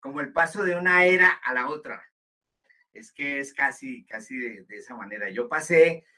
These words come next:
de, de dedicar horas enteras a jugar fútbol o a jugar ajedrez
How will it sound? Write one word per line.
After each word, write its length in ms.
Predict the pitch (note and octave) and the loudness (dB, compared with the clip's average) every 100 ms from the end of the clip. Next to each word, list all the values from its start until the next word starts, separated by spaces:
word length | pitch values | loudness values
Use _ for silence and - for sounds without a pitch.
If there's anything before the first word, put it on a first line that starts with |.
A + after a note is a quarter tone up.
| _ _ | _ _
de, 480 | C3+ B2+ B2 A#2 | -8 -4 -2 -4
de 180 | G2+ A#2 | -6 -4
dedicar 520 | A#2+ A#2+ A#2 C3+ C#3+ | -2 -4 -2 -2 -2
horas 400 | D#3+ D#3+ D#3+ D#3+ | 0 2 0 -2
enteras 480 | C#3 A#2 C3 C#3 D3 | -8 -12 -10 -8 -10
a 60 | D3 | -14
jugar 340 | A#2+ A#2+ C3 | -12 -10 -10
fútbol 420 | D3 D3+ C#3 D3 | -12 -16 -12 -12
o 60 | B2+ | -12
a 80 | A2 | -14
jugar 260 | A2+ A#2+ | -14 -8
ajedrez 720 | C3 C#3+ B2+ A#2 B2+ B2 - | -8 -8 -10 -12 -12 -14 -20